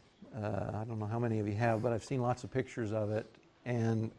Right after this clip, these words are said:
I asked myself the question, when I'm looking at the Grand Canyon, what am I seeing? Uh, it's a big hole in the ground on one hand, but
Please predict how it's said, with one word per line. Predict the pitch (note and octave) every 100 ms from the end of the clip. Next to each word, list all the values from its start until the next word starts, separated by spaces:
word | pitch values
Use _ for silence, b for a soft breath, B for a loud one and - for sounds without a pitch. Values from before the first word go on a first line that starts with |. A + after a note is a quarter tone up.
| - - - -
I | B2
asked | C3+ F3+ -
myself | B2+ - C#3 A#2
the | A#2+
question, | - C#3+ - A#2+
when | A2+ C3+
I'm | G3 D3+
looking | D#3+ D#3+
at | B2+
the | -
Grand | A2 A#2+ B2 A2+
Canyon, | - C3+ B2+ G#2+ G#2 - b b b b b -
what | D3+
am | G3
I | D3+ B2+
seeing? | - - C3+ G#2 E2 G2 F2+ - - - - A3+
Uh, | G#2 G#2 G2 -
it's | B2+
a | A2+
big | D3
hole | C#3 D#3 G3
in | A#2
the | G#2
ground | A2 A2 A2+
on | G#2+
one | G#2+ C3 C3+ B2 - _
hand, | G#2 G2 G2 B2 - _ b b b b b b b b _ _ -
but | G#2+ A#2+ B2+ -